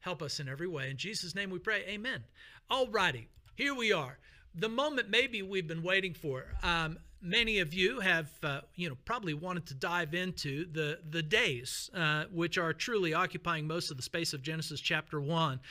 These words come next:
And now is that time. We're gonna take a look at the meaning of each day of creation as it was written to be. The very first thing that you must put in your mind to get the most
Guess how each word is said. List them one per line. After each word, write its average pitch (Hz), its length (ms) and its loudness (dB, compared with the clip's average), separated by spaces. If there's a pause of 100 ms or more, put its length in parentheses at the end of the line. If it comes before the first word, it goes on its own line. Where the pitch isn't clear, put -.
(320)
And 185 380 4
now 202 300 6
is 202 160 2
that 202 180 2
time. 196 300 2
We're 160 160 0
gonna 180 180 0
take 214 220 -2
a 196 40 0
look 214 300 0
at - 160 -8
the 185 100 -4
meaning 196 640 -2
of 165 260 -4
each 226 440 -2
day 190 420 0
of 170 220 -4
creation 175 680 -2 (320)
as 214 380 6
it 208 120 4
was 170 220 -4
written 160 480 -2 (200)
to - 120 -2
be. 143 340 2 (320)
The 196 80 0
very 254 480 4
first - 480 2
thing 185 260 2
that 180 120 -8
you 175 100 -2
must 180 400 -2
put 226 180 2
in 190 160 -4
your 180 140 -2
mind 175 600 -2
to 175 100 -2
get 185 160 -4
the 180 80 -4
most 196 340 -2